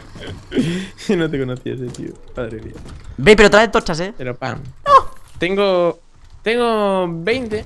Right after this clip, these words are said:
Speaker 2: Mm, bueno, menos da una piedra.
Speaker 1: <laughs> Eso ya, eso ya me, o sea.
Speaker 2: <laughs> ¿Qué, qué, qué, qué? ¿Qué, qué has
Speaker 1: Nada,
Speaker 2: dicho?
Speaker 1: nada, tío.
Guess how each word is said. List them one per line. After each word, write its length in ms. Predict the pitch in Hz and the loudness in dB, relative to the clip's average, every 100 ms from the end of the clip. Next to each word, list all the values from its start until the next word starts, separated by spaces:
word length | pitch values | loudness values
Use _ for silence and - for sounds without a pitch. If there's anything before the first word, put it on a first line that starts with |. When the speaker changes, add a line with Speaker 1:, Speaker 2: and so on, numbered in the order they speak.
| - - - - _ - - | -12 -20 -20 -20 _ -20 -16
Speaker 2:
Mm, 240 | 107 95 95 - - - - | -12 -12 -12 -14 -16 -20 -18
bueno, 480 | 180 220 480 453 415 415 - - - | -6 6 10 10 8 0 -12 -20 -8
menos 240 | 151 151 | 0 0
da 60 | 131 | 2
una 120 | 110 | 0
piedra. 280 | 104 135 113 - | -2 -4 -6 -10
Speaker 1:
<laughs> 60 | - - - - - - _ - - - - 135 - 139 - - - 160 - - | -14 -16 -20 -20 -20 -20 _ -20 -20 -20 -20 -20 -14 -14 -16 -18 -6 -6 -6 -6
Eso 180 | 147 | -2
ya, 120 | 151 156 | 0 0
eso 400 | 165 120 156 156 | -2 -4 -4 -2
ya 140 | 165 | -4
me, 200 | 170 135 | -4 -6
o 100 | 135 120 - - | -10 -14 -20 -18
sea. 160 | 127 131 - - - - - - | -18 -18 -20 -20 -20 -20 -16 0
Speaker 2:
<laughs> 0 | |
¿Qué, 160 | 165 | 2
qué, 120 | 160 131 | 2 -2
qué, 440 | - 143 131 156 | -4 -4 0 0
qué? 0 | |
¿Qué, 240 | 165 220 415 - - | 2 0 6 10 12
qué 100 | - | 10
has 60 | - | 8
Speaker 1:
Nada, 120 | 160 | 2
Speaker 2:
dicho? 120 | 175 | 0
Speaker 1:
nada, 180 | 165 185 | -2 -4
tío. 180 | 135 139 | -8 -12